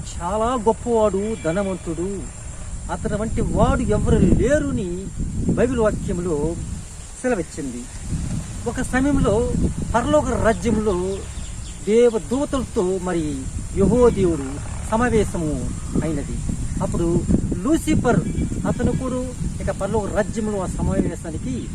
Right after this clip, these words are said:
బయలుదేరాడు. అప్పుడు యెహోవా దేవుడు, "నా యొక్క యోబు సంగతి నువ్వు చూసి, చూసినావా?" అడిగినప్పుడు, "అవును చూసినాలే, అతని ఇంటి చుట్టూ అగ్ని కంచి వేశావు, అందుకే అతను ఆశీర్వదించావు" అని అన్నాడు.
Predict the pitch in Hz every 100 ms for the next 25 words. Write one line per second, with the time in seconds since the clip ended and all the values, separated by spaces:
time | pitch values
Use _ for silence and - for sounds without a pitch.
0 | - - 151 165 156 135 127 120 120 -
1 | - - - - 202 240 185 196 214 -
2 | - - - 190 226 285 226 220 202 175
3 | 185 196 180 - 165 165 156 147 226 226
4 | 180 - - - 185 180 - - 233 220
5 | 190 156 - 226 202 175 156 202 - -
6 | - - - 147 160 165 - 240 165 -
7 | - - - - 214 254 220 262 240 240
8 | 226 226 180 165 196 196 220 - 208 233
9 | 262 220 202 214 254 214 208 208 180 190
10 | 175 196 220 156 - - - - 190 240
11 | 226 196 180 202 208 180 175 - 170 165
12 | 196 120 104 - - - - - 190 170
13 | 147 135 127